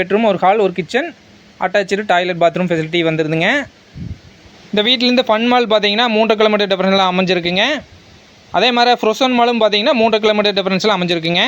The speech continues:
So, மெயினான ஏரியால இந்த வீடு அமைஞ்சிருக்குங்க. உள்ள பார்த்தீங்கன்னா, ஒரு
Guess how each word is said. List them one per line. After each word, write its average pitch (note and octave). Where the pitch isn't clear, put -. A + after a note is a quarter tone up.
So, G3
மெயினான A3
ஏரியால G3+
இந்த G3
வீடு F#3
அமைஞ்சிருக்குங்க. F3+
உள்ள A#3+
பார்த்தீங்கன்னா, A3
ஒரு F#3